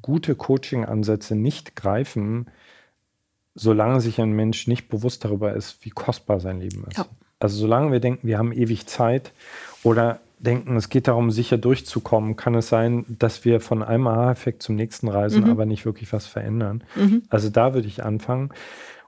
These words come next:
Speaker 1: Und dann würde ich den Menschen einladen, erstmal auf sein Leben jetzt und hier zu schauen, sich zu fragen, „Okay, was ist gut, was ist schlecht und was
Speaker 2: Mhm.
Speaker 1: will verändert werden?“
Speaker 2: Ja.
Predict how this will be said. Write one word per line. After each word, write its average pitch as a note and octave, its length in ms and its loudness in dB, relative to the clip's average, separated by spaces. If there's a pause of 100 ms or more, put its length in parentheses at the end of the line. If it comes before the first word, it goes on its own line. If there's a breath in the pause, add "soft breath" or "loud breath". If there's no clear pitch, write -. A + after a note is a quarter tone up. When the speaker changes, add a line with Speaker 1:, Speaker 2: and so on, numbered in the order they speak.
Speaker 1:
Und A#2 460 2
dann B2 200 4
würde C3 120 0
ich A#2 100 -10
den B2 140 4
Menschen A#2 300 0
einladen, A#2 420 2
erstmal B2 420 2
auf A2+ 80 -2
sein A#2 180 2
Leben A2 240 2
jetzt A2+ 340 -2
und A2 100 0
hier A2 160 -2
zu - 160 -10
schauen, A2+ 320 0
sich - 180 -10
zu - 80 -16
fragen, A2 280 0
„Okay, G#2+ 280 -2
was G#2+ 160 -2
ist - 140 -16
gut, C3+ 260 -6
was G2+ 140 -2
ist G#2 80 -6
schlecht - 420 -2
und G#2+ 160 -2
was G2+ 180 2
Speaker 2:
Mhm. G#2 60 0
Speaker 1:
will C3 140 2
verändert G2+ 480 -4
werden?“ B2 280 -4
Speaker 2:
Ja. F3+ 180 -2